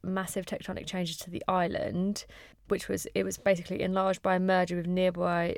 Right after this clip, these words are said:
smaller islands, and the seafloor was raised by about one point five meters, exposing the surrounding coral reefs to air and destroying the sal-, the shallow lagoons, which is where the Sentinelese were fishing.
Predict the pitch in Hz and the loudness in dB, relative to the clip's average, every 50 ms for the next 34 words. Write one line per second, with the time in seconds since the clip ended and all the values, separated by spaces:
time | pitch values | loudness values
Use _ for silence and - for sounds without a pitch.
0 | - - - - - - 233 247 247 226 196 - - 170 170 170 175 180 175 165 | -6 -8 -8 -6 -4 2 4 6 6 8 8 6 6 4 2 0 0 0 0 -2
1 | 175 170 - 185 180 180 170 - - 196 190 - - 185 175 170 175 165 170 175 | -2 -2 -2 -2 0 -2 -2 -2 -2 -2 -2 -2 0 2 2 2 2 0 0 2
2 | 175 170 170 - - 170 165 165 - 175 - - 185 180 180 - - - - - | 2 2 2 0 0 -2 -2 -2 -2 -4 -4 -2 -4 -4 -4 -4 -6 -8 -8 -8
3 | - - - - 180 175 175 170 170 165 - 175 175 180 180 175 170 - - - | -12 -12 -8 -4 -2 -2 0 -2 -2 -4 -4 -2 -2 0 0 -2 -4 -4 -4 -2
4 | - - 175 - - - - - - 190 185 180 175 170 165 175 170 170 - 175 | -2 -2 -2 -2 -4 -8 -10 -6 -2 0 2 2 0 0 -2 -4 -4 -4 -4 -4
5 | 180 175 170 170 175 - - 185 175 175 175 170 170 165 - - - - - 170 | -4 -2 -2 -4 -4 -4 -2 -2 0 0 2 0 0 -2 -6 -8 -8 -4 -2 -2
6 | 170 170 190 180 170 170 - - - 180 175 170 165 165 160 - - 170 170 170 | -2 -2 -2 -2 -2 -4 -4 -4 -2 -2 -2 -2 -2 -4 -6 -6 -6 -4 -4 -4
7 | - - 165 - - 185 180 - - 180 175 165 165 165 165 170 160 - 180 175 | -6 -8 -12 -10 -6 -6 -4 -4 -4 -4 -2 -2 -2 -2 -4 -4 -2 0 0 0
8 | - - - 165 175 185 196 - - - - - - - - - - - - - | 0 -2 -6 -6 -6 -6 -6 -8 -12 -20 -20 -20 -20 -20 -20 -20 -20 -20 -20 -12
9 | _ - 170 - 180 165 165 180 165 - - 151 - 170 165 - - - - - | _ -6 -6 -4 -4 -2 0 2 2 2 0 -2 -4 -6 -6 -6 -6 -6 -6 -6
10 | 170 147 - - 180 170 - - - - - - 190 196 | -8 -2 2 2 2 2 2 -2 -4 -6 -6 -4 -4 -6